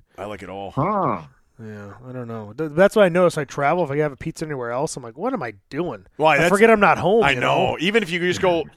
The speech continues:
Speaker 1: f-, a couple hours south of here, it's
Speaker 3: Yeah,
Speaker 1: like that.
Speaker 3: it's, shit goes bad quick, man. It's,
Speaker 1: Yeah.
Speaker 3: it's good food here.
Speaker 1: There's such good food. When I was in
Speaker 3: Yeah.
Speaker 1: Tennessee, you know, and, and there's no, there's no Portillo's, there's no Lou Malnati's, there's no, uh,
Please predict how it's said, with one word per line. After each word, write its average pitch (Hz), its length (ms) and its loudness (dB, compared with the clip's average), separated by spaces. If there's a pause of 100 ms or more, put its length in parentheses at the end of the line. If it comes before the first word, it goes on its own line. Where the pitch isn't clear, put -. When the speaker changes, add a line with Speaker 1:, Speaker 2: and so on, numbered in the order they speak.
Speaker 1:
f-, - 300 -20
a - 40 -12
couple 175 240 2
hours 160 240 4
south 202 360 2
of 123 60 -2
here, 104 200 -10
it's 98 140 -16
Speaker 3:
Yeah, 147 60 -6 (120)
Speaker 1:
like 107 80 -8
that. 90 160 -14 (240)
Speaker 3:
it's, - 140 -18
shit - 200 -6
goes 135 180 -6
bad 117 320 -6
quick, 156 260 -6
man. 110 140 -16
It's, - 200 -20
Speaker 1:
Yeah. 98 300 -14 (160)
Speaker 3:
it's - 100 -20 (140)
good 139 160 -10
food 139 240 -10
here. 98 320 -16 (260)
Speaker 1:
There's 120 140 -10
such - 300 -6
good 120 120 -6
food. 117 380 -10
When 123 120 -8
I 139 80 0
was 127 120 -4
in 113 60 -10
Speaker 3:
Yeah. 104 60 -16
Speaker 1:
Tennessee, 139 500 -6
you 123 80 -6
know, 120 180 -8
and, 107 180 -14
and 107 120 -18
there's 104 180 -14
no, 107 240 -12
there's 92 160 -16
no 110 80 -10
Portillo's, 107 720 -14
there's 95 160 -18
no 107 160 -12
Lou 120 180 -6
Malnati's, 107 840 -6 (440)
there's 95 200 -14
no, 98 500 -10 (220)
uh, 87 40 -16